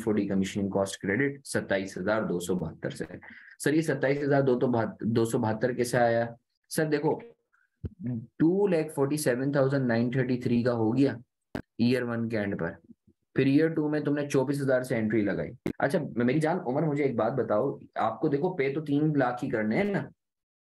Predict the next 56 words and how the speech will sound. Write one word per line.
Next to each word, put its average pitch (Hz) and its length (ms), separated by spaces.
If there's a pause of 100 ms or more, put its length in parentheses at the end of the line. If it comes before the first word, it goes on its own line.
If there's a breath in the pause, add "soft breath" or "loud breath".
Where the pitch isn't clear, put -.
(320 loud breath)
अब 107 220
आज 156 280
आपने 170 220
दो 160 160
पच्चीस 151 300
से 170 100
किया, 151 300
तो 156 240
अब 139 80
इसको 143 280
तीन 156 240
लाख 156 220
पर 156 100
ले 269 100
जाओगे 143 280
तो 160 160
इसकी 156 220
cost 147 340
को 165 100
expense 156 420
charge 143 260
करोगे 131 280
ना, 196 80
तभी 170 240
तो 165 80
liability 151 420
बढ़ेगी। 151 400 (840 soft breath)
इस 147 160
expense 175 400
का 190 80
कोई 208 200
भी 214 100
नाम 170 180
हो 135 100
सकता 123 360
था, 123 120
unwinding 170 480
expense 131 360
भी 117 100
हो 101 100
सकता - 300
है, - 160
मगर 139 220
हमने 147 280
इसको 156 200
ये 131 140
बोला 110 320
कि 151 100
भाई 139 140
देखो, 143 200 (140)
time 147 260
value 127 280
of 117 100
money 101 240
है 117 60
ना, 170 260